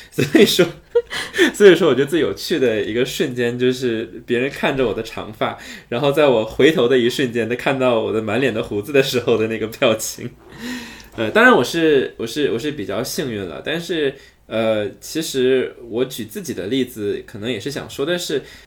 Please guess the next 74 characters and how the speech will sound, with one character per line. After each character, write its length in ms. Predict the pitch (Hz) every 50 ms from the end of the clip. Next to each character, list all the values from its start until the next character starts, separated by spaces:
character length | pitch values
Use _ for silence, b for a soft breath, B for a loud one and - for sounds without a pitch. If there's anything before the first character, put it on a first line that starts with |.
| -
当 240 | - 214 226 226 220 - -
一 140 | 120 139
个 120 | 143 208 208
人 320 | 185 143 127 123 135 151
他 220 | 156 156 185 180 185
被 320 | 185 - - 196 185 170
认 240 | 190 233 220 190 139
为 100 | 120 127
是 160 | 135 - 151
一 60 | 143
个 140 | 139 147 143
女 180 | 135 113 101 107
性， 400 | 104 - 139 131 123 110 110 101
然 180 | 117 117 110 120
后 280 | 151 151 147 147 143 147 - _ _
被 120 | - 175 156
认 220 | 151 175 170 156
为 120 | 139 127
是 240 | 131 135 - - 147
一 160 | 135 117 113 117
个， 380 | - 139 135 131 120 107 - B B B B B B B -
呃， 120 | 107 110
所 440 | 110 - - - - 127 113 104 113
谓 280 | 147 180 190 175 165 139
的 420 | 123 131 113 110 104 95 98 -
赞 280 | - - 151 131 123 110
美， 140 | 92 80 -
当 100 | 135 131
然 80 | 147
我 60 | 123
们 80 | 101 98
知 60 | 123
道 40 | 120
它 80 | 143 139
并 200 | 143 220 208 160
不 60 | -
是 100 | 110 110
赞 240 | 107 135 113 107 95
美， 140 | 82 58 - -
它 80 | 110
是 360 | 107 - - 123 117 113 110
更 180 | 110 - 143 123
多 80 | 117 113
的 60 | 113
是 100 | 113 135
一 20 |
种 80 | 110 95
骚 300 | 98 - 117 117 123 123
扰， 220 | 117 - - B B B B B B
成 160 | - - 147 175
为 60 | 226
这 60 | 269
种 120 | 202 131
对 180 | 123 - 190 170
象， 140 | 160 165 147
它 80 | 151
的 80 | 151 143
门 220 | 113 101 107 131
槛 220 | - - - - -
是 120 | - - 131
有 80 | 104
多 300 | 95 - - 120 117 117
低？ 520 | 120 - - _ 135 127 120 120 127 127 - b b b b b b b b _ -
就 100 | 135 135
是 320 | - - 139 123 117 B B B B _
你 100 | 120 120
不 140 | 123 -
一 160 | 185 190 202 196
定 260 | 226 196 147 139 143
穿 280 | - - - 165 156
得 80 | 151 127
很 180 | - - 107 95
漂 300 | - 139 127 107 107 90
亮， 160 | 85 -